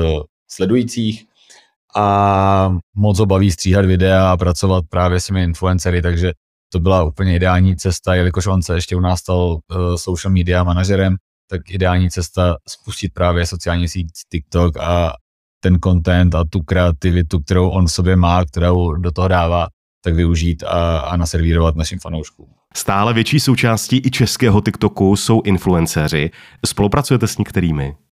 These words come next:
Speaker 1: Spolupracujeme se spoustou influencerů. Z většiny, eh, na sociální síti Instagram. S nimi pracujeme už delší dobu a myslíme si, že, že je to i o nějakým vztahu, který máme dlouhodobý a snažíme se dělat s nimi jako kreativnější content. Není to jenom o tom.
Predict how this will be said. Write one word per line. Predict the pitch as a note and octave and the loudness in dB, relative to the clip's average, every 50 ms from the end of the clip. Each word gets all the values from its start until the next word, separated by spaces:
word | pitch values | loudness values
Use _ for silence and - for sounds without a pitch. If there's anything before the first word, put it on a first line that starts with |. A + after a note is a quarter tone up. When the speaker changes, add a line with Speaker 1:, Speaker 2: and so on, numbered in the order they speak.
| _ - | _ -20
Speaker 1:
Spolupracujeme | - _ - A2+ G2 A2 A2 - - A2 G#2+ G#2+ A2 | -8 _ -2 0 2 2 0 0 2 2 2 2 2
se | G#2 A#2+ G#2+ | 0 -2 -4
spoustou | - - G2 F2 - - G2 | -4 -2 -2 -2 0 0 0
influencerů. | F#2+ G2 G2 - A2 G#2+ G2 - A2 A2 A2+ A#2 A2+ A2+ _ _ _ _ - F#2 | 0 0 -2 -2 -2 -2 -2 -2 -2 -2 -2 -2 -4 -8 _ _ _ _ -6 -2
Z | F#2+ | 0
většiny, | F#2+ A2 A2 A2 - A#2+ G#2+ A2+ A2 A2 A2 A2 A2 G2 | 2 2 2 2 0 2 2 4 4 4 4 4 2 2
eh, | F#2+ G2+ G2+ G#2 G2+ G2+ G#2 G2+ G#2 | 2 2 2 2 2 2 2 2 0
na | G#2 G#2+ G#2+ A2 G#2+ G#2 | 0 0 2 2 2 0
sociální | G2+ - G#2+ - - G#2+ G2+ G#2+ G#2+ | 0 -2 -6 -2 0 2 2 2 2
síti | G#2+ G#2+ A2 A2 | 0 -2 -2 -2
Instagram. | F#2+ F2 - - G2+ G#2+ A#2 B2 B2 A#2+ B2 B2+ - - | -2 -2 -2 -2 -2 0 0 2 2 0 0 -2 -6 -6
S | - | -2
nimi | G#2+ G2 F2+ | -2 0 0
pracujeme | F#2 F#2+ F#2 - F#2+ G2 G2 G2+ | 0 -2 0 2 2 4 4 4
už | G2 | 4
delší | F2+ F2+ F2+ F#2 - A#2+ | 4 2 2 0 0 -2
dobu | G2+ F2+ E2+ E2+ F#2 G#2 G#2 G2+ | 0 0 0 0 2 2 4 4
a | G2 G2 | 4 4
myslíme | F#2+ F#2 E2+ - F#2+ F#2 F#2 F2+ | 2 2 0 0 -2 -2 0 0
si, | - G2 | 0 0
že, | F#2 G2 G2 F#2+ E2+ - | 0 2 2 2 0 -2
že | - F2+ F#2 F#2 | -2 -2 0 0
je | F#2 F2 | 2 2
to | - F#2+ F2 | 2 0 0
i | D#2+ G2 F#2+ | 2 2 0
o | F2+ F2 F2+ - _ - | 0 0 -2 -4 _ -6
nějakým | G2 F#2 F2+ - G#2+ G2 | -4 -4 -4 -2 -4 -4
vztahu, | F#2 - - - F#2 F#2 F#2 F2 | -6 -6 -6 -4 -4 -4 -4 -4
který | - - F#2+ F#2 | -6 -4 -2 0
máme | F2+ F2+ F2+ F#2+ G2 F#2 | 2 2 2 2 2 2
dlouhodobý | F#2 F2 F2 F2+ F2+ F2 F2 F2+ F2 E2 - _ _ _ _ _ | 2 0 0 -2 -2 -2 -2 -2 -2 -4 -6 _ _ _ _ _
a | - F#2+ | -12 -6
snažíme | - F#2+ F2 E2+ F#2+ F#2 F#2 F2+ | -4 -4 -2 0 2 2 2 2
se | - - F#2 F#2 E2 C#2+ D2+ | 2 0 0 0 0 -2 -4
dělat | E2+ F#2 G2 F#2 F2+ | -2 0 2 2 2
s | - - | 2 2
nimi | F#2+ F#2+ F2+ | 4 4 4
jako | F2+ F2 - F#2 | 2 0 -2 -6
kreativnější | - - G2 G2 F#2+ - G#2+ F#2+ G2 G2 F2+ - G#2 - | -4 -2 0 0 0 0 0 -2 -2 -2 -2 -4 -4 -2
content. | G2 F#2+ F#2 - E2+ D#2+ D#2+ | 0 0 0 0 0 0 0
Není | E2 E2+ E2+ | 2 0 2
to | E2 F2 | 2 2
jenom | E2+ F2 F#2 F2+ | 2 2 2 2
o | E2 | 0
tom. | D2 - F2+ F2+ F2 | -2 -2 -2 -2 -2